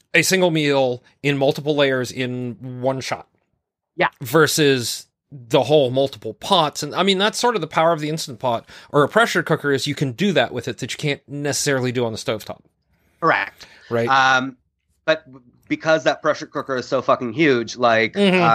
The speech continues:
Speaker 2: um, I can, I can well stack 'em, no problem. Um, and I learned the technique from watching my mother cook in India. Um, so all my life, my mother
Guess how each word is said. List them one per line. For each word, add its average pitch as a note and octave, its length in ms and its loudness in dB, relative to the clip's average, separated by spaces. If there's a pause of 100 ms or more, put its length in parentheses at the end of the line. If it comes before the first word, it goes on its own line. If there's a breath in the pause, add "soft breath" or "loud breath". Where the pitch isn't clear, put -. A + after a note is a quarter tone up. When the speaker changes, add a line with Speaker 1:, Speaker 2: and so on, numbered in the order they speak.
(280)
Speaker 2:
um, G#2+ 40 -6 (440)
I B2+ 160 0
can, A#2+ 240 -8
I C3 100 0
can A#2+ 220 -6
well B2+ 260 2
stack B2 380 -2
'em, G#2+ 420 -4
no A#2 220 -6
problem. A2+ 580 2 (400 loud breath)
Um, A2+ 640 0
and C3+ 160 -2
I C#3 60 2
learned D3+ 340 0
the E3+ 60 -2
technique B2+ 500 -4
from A#2+ 220 -6
watching A#2 280 -2
my A2+ 120 -2
mother A2 180 -2
cook A2 220 -2
in A2 80 -2
India. A2+ 520 2
Um, G2+ 540 -2 (640 loud breath)
so C3+ 720 0 (680)
all D3+ 200 6
my F3 240 4
life, B2 560 0
my B2 180 -6
mother B2+ 720 -2